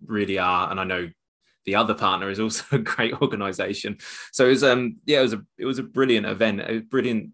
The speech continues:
it was a brilliant thing to do because, like, it's hard to talk about this without really collapsing into cliche and platitudes, but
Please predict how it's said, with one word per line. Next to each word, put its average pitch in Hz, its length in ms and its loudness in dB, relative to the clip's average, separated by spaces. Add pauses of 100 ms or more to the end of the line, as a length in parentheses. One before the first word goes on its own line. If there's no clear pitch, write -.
it - 40 -6
was 107 120 -8
a 113 40 -8
brilliant 123 380 0
thing 101 180 -4
to 104 100 -8
do 95 280 -6
because, 92 540 -6 (640)
like, 107 280 -2 (380)
it's 131 140 0
hard 143 260 6
to 143 100 -2
talk 123 220 2
about 98 200 0
this 101 160 -4
without 95 240 -2
really 101 520 -2
collapsing 98 560 -4
into 92 220 -8
cliche 92 760 -6
and 90 300 -8 (220)
platitudes, 92 840 -8
but - 340 -6